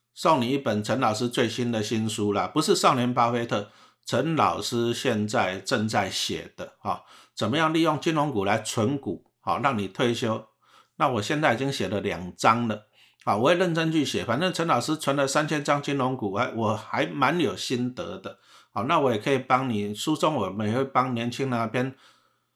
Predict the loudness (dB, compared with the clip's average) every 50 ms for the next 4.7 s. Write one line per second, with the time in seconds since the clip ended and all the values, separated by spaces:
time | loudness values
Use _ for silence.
0 | _ _ _ _ _ _ -6 -4 0 2 4 4 4 4 2 0 2 4 4 4
1 | 4 4 2 2 2 2 4 6 6 6 6 4 2 2 2 0 0 -2 -2 0
2 | 0 2 2 2 -2 -2 0 0 2 2 2 2 2 0 0 -2 -2 -2 0 0
3 | 0 0 2 2 2 2 0 0 -4 -4 -2 0 2 2 2 2 0 0 0 0
4 | 0 0 0 -2 0 0 0 0 0 0 -2 -4 -4 -10